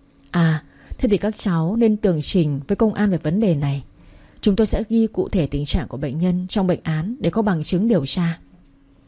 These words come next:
Vương Thăng gật đầu. "Dạ vâng, bọn cháu cảm ơn cô. Giờ thì chúng cháu đăng ký phòng vip cho bạn ấy, bởi cháu lo Ngọc Ánh sẽ bị ảnh hưởng tâm lý.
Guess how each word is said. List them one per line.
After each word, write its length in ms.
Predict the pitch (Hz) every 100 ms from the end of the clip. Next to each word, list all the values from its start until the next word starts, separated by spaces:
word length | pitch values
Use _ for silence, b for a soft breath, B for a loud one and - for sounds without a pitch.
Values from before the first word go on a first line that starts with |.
| _ _ _ _ _ -
Vương 160 | 190 202
Thăng 180 | 196 190
gật 140 | 165 -
đầu. 260 | 151 135 - _ _ b b b -
"Dạ 240 | 185 196 165
vâng, 220 | 214 208
bọn 120 | 170
cháu 160 | 185 190
cảm 260 | 190 139
ơn 140 | 202 196
cô. 300 | 196 196 196 - _ _ b -
Giờ 120 | 208
thì 120 | 185
chúng 220 | 170 196
cháu 200 | 190 175
đăng 120 | 196 226
ký 200 | 196 226
phòng 240 | 196 151 226
vip 140 | 269
cho 120 | 262
bạn 180 | 202 180
ấy, 280 | 175 175 254 - B B B -
bởi 100 | 175
cháu 120 | 180
lo 200 | 202 226
Ngọc 180 | 208 160
Ánh 200 | 165 175
sẽ 120 | 277
bị 100 | 226
ảnh 140 | 175 156
hưởng 200 | 156 123
tâm 180 | 214
lý. 360 | 208 185 202